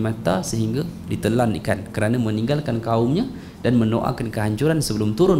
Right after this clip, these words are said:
wahyu yang kaumnya tidak akan beriman. Sama juga dengan Nabi sallallahu alaihi wasallam, Nabi hanya mendoakan keburukan kepada, yang pernah didoakan oleh Nabi itu adalah setelah daripada turunnya wahyu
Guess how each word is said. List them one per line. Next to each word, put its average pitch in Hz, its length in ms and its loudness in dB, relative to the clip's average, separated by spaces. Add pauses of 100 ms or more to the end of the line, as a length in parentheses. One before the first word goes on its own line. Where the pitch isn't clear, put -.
wahyu 120 400 0
yang 110 160 0
kaumnya 120 400 0
tidak 104 240 -2
akan 95 240 -2
beriman. 95 880 -4 (1040)
Sama 165 240 4
juga 147 240 2
dengan 117 240 2
Nabi 135 240 2
sallallahu 110 400 -4
alaihi 104 240 -2
wasallam, 123 560 -2 (560)
Nabi 123 640 2 (560)
hanya 117 240 2
mendoakan 117 560 0
keburukan 113 560 -2
kepada, 113 480 -4 (400)
yang 107 240 0
pernah 143 320 2
didoakan 113 480 -2
oleh 113 160 0
Nabi 117 400 0
itu 139 160 -2
adalah 107 240 -2
setelah 110 400 0
daripada 107 320 -2
turunnya 113 400 -2
wahyu 104 320 -2